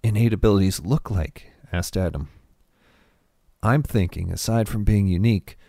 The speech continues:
that's something we each have to figure out for ourselves. Basically," I said.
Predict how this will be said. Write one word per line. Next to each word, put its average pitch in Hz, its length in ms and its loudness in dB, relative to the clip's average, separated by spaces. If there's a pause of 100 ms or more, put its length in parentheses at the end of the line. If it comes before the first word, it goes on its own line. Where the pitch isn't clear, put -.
(400)
that's 139 240 0
something 98 420 -2
we 104 140 2
each - 120 -4
have 95 220 0
to - 60 -10
figure 101 300 0
out 95 160 0
for 98 180 -2
ourselves. 98 760 -2 (680)
Basically," 90 600 -2 (360)
I 92 120 0
said. 78 380 -6